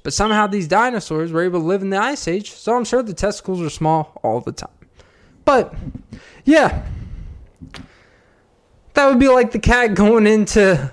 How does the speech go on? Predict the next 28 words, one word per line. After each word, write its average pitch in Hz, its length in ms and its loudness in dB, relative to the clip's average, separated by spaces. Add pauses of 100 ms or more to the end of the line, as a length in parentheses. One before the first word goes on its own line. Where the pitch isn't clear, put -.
(140)
the 175 180 2
jungle 202 480 2
and 170 140 4
wild 185 500 2 (500)
and 175 140 -2
be 196 80 4
like, 185 280 2
"Uh, 170 480 4 (540)
hey, 156 360 -2 (840)
you're 156 160 -2
supposed 165 320 -2
to 156 60 -12
go 151 140 2
around 143 360 -4
me. 135 300 -12 (300)
I'm 165 200 0
the 147 80 2
one 135 200 -8
walking 139 380 -8
down - 300 -16
here." - 220 -20 (640)
And 170 180 0
you 160 100 2
just 180 180 -4
have 170 180 0
these 139 140 -6
fucking 160 380 -2
gorillas. 143 800 -2